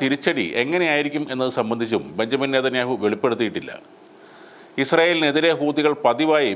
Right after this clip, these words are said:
മിസൈൽ ആക്രമണങ്ങൾ നടത്താറുണ്ട്. പക്ഷേ ഇസ്രായേലിൻ്റെ അത്യാധുനിക വ്യോമ പ്രതിരോധ സംവിധാനങ്ങളിലൂടെ കടന്നുപോകുമ്പോൾ അത് പലപ്പോഴും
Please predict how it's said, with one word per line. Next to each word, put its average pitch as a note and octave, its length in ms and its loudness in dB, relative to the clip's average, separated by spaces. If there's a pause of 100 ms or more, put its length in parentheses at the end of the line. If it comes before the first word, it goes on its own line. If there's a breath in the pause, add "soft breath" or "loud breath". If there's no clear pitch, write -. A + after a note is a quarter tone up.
മിസൈൽ D#3+ 300 -2 (140)
ആക്രമണങ്ങൾ B2+ 440 -2 (160)
നടത്താറുണ്ട്. G2 540 -2 (760 loud breath)
പക്ഷേ F#3+ 220 0 (140)
ഇസ്രായേലിൻ്റെ F#3 560 2 (300)
അത്യാധുനിക F3 540 0 (140)
വ്യോമ D3 400 2
പ്രതിരോധ C#3 400 0 (160)
സംവിധാനങ്ങളിലൂടെ B2+ 840 0
കടന്നുപോകുമ്പോൾ G#2+ 640 -2 (560 loud breath)
അത് D#3 140 2 (160)
പലപ്പോഴും D3 500 0